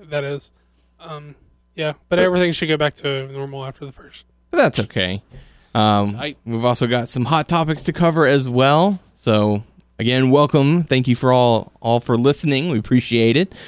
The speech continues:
Speaker 2: Uh, T-, Tyler, how you doing?
Speaker 3: I'm doing all right.
Speaker 2: Yeah? Hanging in there?
Speaker 3: Yes.
Speaker 2: You ready for episode three hundred?
Speaker 3: Yeah.
Speaker 2: Yeah?
Speaker 3: Sure.
Speaker 2: You pumped?
Speaker 3: Um, I'm
Speaker 2: Are you proud?
Speaker 3: I am proud.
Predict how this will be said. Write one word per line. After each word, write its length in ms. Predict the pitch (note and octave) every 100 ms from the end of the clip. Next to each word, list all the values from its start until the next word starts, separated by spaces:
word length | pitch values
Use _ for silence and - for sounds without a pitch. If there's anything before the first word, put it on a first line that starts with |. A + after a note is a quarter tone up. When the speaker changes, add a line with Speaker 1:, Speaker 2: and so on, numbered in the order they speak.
| - -
Speaker 2:
Uh, 180 | B2+ B2+
T-, 140 | - -
Tyler, 280 | C4 F#4
how 80 | G3+
you 100 | F3+
doing? 280 | D4+ F4+ E3+ - _ - -
Speaker 3:
I'm 160 | F#3
doing 220 | E3+ E3 E3+
all 160 | D3+
right. 260 | C3 G2 -
Speaker 2:
Yeah? 280 | - D3 A3+ - _ _ -
Hanging 180 | C#3+
in 100 | D3
there? 300 | F3 G#3 G3+ -
Speaker 3:
Yes. 560 | G#2 F2+ - - - _ _ _
Speaker 2:
You 60 | A2+
ready 180 | C#3+ D3+
for 220 | D3 B2
episode 340 | D3+ D3 D#3 D3
three 180 | D#3 D#3
hundred? 400 | E3 F3+ F#3+ F#3 _ _ _ _ -
Speaker 3:
Yeah. 180 | G#3 D#4 _ _ _ _ -
Speaker 2:
Yeah? 200 | A#2+ D3 _
Speaker 3:
Sure. 200 | - D#3+ A3+ _
Speaker 2:
You 80 | -
pumped? 380 | - D#3 - - _ _ _ _ _ -
Speaker 3:
Um, 840 | C#3 C3+ C3 B2+ B2+ B2+ A#2+ F#2
I'm 220 | A2+ G#2+ A2+
Speaker 2:
Are 60 |
you 80 | A2
proud? 540 | - C#3 D#3 E3+ E3+ E3 _
Speaker 3:
I 80 | -
am 140 | B2
proud. 420 | A#2 C#3 B2 G#2